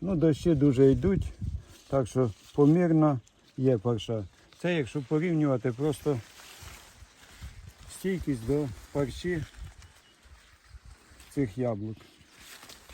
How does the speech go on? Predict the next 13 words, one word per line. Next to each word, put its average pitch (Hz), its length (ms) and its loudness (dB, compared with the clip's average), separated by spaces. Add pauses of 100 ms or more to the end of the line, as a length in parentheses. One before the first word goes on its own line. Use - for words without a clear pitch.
(3500)
Так, 117 280 -6
це 220 140 -4
ми 196 140 -2
маємо 156 480 0 (260)
яблука 139 520 -2
Єлена, 180 600 -2 (1200)
Ерлі 151 320 2
Женева 170 640 0 (920)
і 247 100 -8
от 196 240 0
такі 165 420 0 (2500)
некрасиві 147 840 -2
зелені 131 600 -4